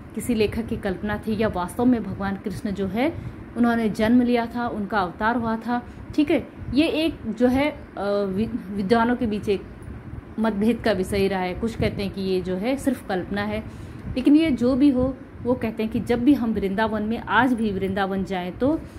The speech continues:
नदी का सांवला पानी पूरे घटनाक्रम की याद दिला देता है।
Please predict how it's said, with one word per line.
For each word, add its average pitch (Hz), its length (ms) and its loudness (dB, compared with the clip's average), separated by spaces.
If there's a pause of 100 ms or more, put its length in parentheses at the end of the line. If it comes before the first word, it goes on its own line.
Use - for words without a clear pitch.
(360)
नदी 262 460 6 (1800)
का 214 100 6
सांवला 233 480 4
पानी 190 360 -2
पूरे 277 340 4
घटनाक्रम 190 640 -2
की 175 160 -6
याद 165 180 -4
दिला 160 240 -6
देता 156 240 -8
है। 147 160 -10